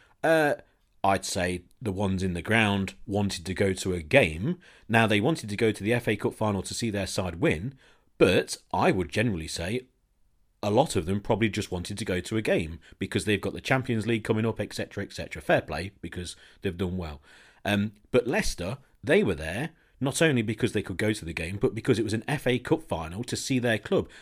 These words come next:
And the noise that greeted the ball hitting the back of the net, it was a, and people might think I'm completely bonkers here, but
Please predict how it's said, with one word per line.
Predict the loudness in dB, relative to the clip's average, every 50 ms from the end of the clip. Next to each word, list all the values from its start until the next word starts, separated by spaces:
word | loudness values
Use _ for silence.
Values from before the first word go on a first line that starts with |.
| -12 -4 0
And | 2 2 2 2 2
the | 2
noise | 2 4 4 4 4 4 4 2 2 2
that | 0 -2 -2 -4 _ -20 -20 _ _ _ _ _ _ _ _ -14 -4
greeted | 2 4 6 6 6 4 2 0 0 0 0 -6
the | -4
ball | 0 4 4 6 4 4 0 -4
hitting | -8 -6 -4 -4
the | -4 -2
back | -2 -4 -4 -4
of | -4 -2
the | -2
net, | -2 -2 -2 -4 -6 -8 -12 -16 -18 -20 -20 -20 -20 -20 -20 _ -20 -20 -6 _ 2
it | 2 4 4
was | 6 4 6 6 6
a, | 6 6 6 4 0 -4 -10 -20 -20 -20 -20 _ _ 0
and | 2 4 4 4 2 2
people | 0 2 4 6 6
might | 6 6 4 4 2
think | 0 0 2 2
I'm | 0 -2
completely | 0 -2 -2 0 0 -2 -2 -2
bonkers | 0 0 0 0 0 -2 -6 -4
here, | -4 -4 -2 2
but | 2 2 2 2